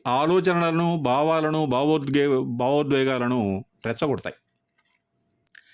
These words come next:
నీలంగు-, నీలం రంగు ప్రత్యేకత ఏమిటంటే, అది దైవత్వానికి ప్రతీక. నీలం స్వర్గాన్ని తలపిస్తుంది.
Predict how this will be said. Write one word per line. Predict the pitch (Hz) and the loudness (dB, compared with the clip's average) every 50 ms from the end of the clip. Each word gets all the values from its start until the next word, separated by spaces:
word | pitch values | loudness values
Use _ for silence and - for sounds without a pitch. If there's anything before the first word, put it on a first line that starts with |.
| - - - - - - _ _ - | -20 -20 -20 -20 -20 -20 _ _ 0
నీలంగు-, | 127 147 156 185 220 240 240 240 240 233 226 226 208 196 | 2 4 4 4 4 4 4 4 4 4 4 2 2 0
నీలం | 208 214 190 151 165 196 226 247 233 233 | 0 2 2 4 4 4 4 2 2 2
రంగు | 240 226 220 | 2 2 0
ప్రత్యేకత | 220 220 170 147 - 185 185 175 185 170 185 175 147 131 113 104 110 113 - - - | 0 0 -2 -2 0 0 2 2 0 0 0 0 0 0 0 0 -2 -4 -6 -4 -2
ఏమిటంటే, | 139 151 165 170 170 175 165 135 135 135 160 143 127 113 101 101 110 - - _ _ _ _ _ _ _ | 0 0 2 0 0 0 0 -2 0 0 0 0 2 2 0 0 -2 -4 -8 _ _ _ _ _ _ _
అది | 139 135 135 135 127 110 113 | -2 0 2 2 2 2 2
దైవత్వానికి | 120 123 131 135 151 160 156 160 - 147 147 143 139 127 123 143 127 107 95 98 98 - - | 0 0 0 0 0 0 -2 -2 -2 -2 0 0 -2 -2 0 0 0 2 0 0 -2 -2 -4
ప్రతీక. | - 123 - 135 113 - - - - _ _ _ _ _ _ _ _ _ _ _ _ _ _ _ _ _ _ _ _ _ - | -8 -4 -2 -2 -2 -2 -6 -12 -14 _ _ _ _ _ _ _ _ _ _ _ _ _ _ _ _ _ _ _ _ _ 0
నీలం | 131 147 170 202 226 175 127 147 202 | 2 2 4 2 2 2 0 -2 -2
స్వర్గాన్ని | - - 135 131 131 135 170 185 185 175 | -2 -4 -4 -2 -2 -2 0 0 0 0
తలపిస్తుంది. | - 143 131 123 - - - - 110 95 80 76 - | 0 -2 -4 -4 -6 -6 -4 -4 -2 -2 -2 -6 -8